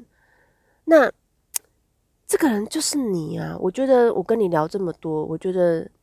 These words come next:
你很懂我，你就是我的 soul mate。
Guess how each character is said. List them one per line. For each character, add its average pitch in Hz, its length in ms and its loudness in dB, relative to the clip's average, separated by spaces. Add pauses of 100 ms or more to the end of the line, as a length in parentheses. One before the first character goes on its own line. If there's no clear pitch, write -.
(140)
你 160 120 -6
很 156 200 -8 (100)
懂 127 160 -4 (140)
我， - 200 -14 (480)
你 156 100 -6
就 196 120 -8
是 190 140 -8
我 151 100 -4
的 143 100 -8
soul 139 300 -8
mate。 147 420 -12